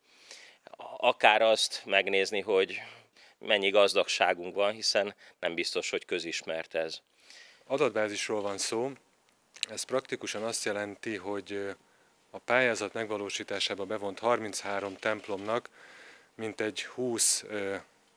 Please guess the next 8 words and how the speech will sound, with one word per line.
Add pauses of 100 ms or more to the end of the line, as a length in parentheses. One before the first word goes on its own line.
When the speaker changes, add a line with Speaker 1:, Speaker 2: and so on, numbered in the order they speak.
(320)
Speaker 2:
kritériuma, (320)
kritériumát
vesszük
föl
ebbe
az
adatbázisba, (640)
illetve